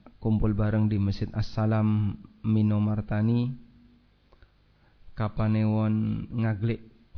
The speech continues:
Yogyakarta. Sleman, Yogyakarta.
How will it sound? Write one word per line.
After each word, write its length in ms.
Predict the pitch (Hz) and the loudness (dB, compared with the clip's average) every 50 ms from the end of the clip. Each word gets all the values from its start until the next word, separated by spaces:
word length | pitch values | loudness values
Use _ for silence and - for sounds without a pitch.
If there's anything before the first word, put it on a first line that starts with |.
| - - - - - - | -2 -2 -4 -8 -12 -6
Yogyakarta. 800 | 113 107 117 107 95 110 104 - - 110 110 107 - 101 87 - - - - - - _ _ _ _ _ - - _ _ _ _ _ _ _ _ _ _ _ _ - - - - - - - - - - _ _ _ _ _ _ _ - 120 | -2 0 0 0 0 -2 -2 -2 -2 -2 -2 -2 -2 -4 -4 -6 -8 -16 -20 -20 -20 _ _ _ _ _ -20 -20 _ _ _ _ _ _ _ _ _ _ _ _ -18 -16 -16 -16 -16 -18 -18 -20 -20 -20 _ _ _ _ _ _ _ -14 -10
Sleman, 640 | - 123 120 117 117 117 117 110 104 98 95 92 | -6 -2 0 2 4 4 4 4 4 2 0 -2
Yogyakarta. 840 | 104 98 95 98 104 98 104 98 98 - 101 95 87 85 82 - - | -4 -4 -4 -4 -4 -2 -2 -4 -4 -4 -4 -4 -4 -6 -6 -10 -14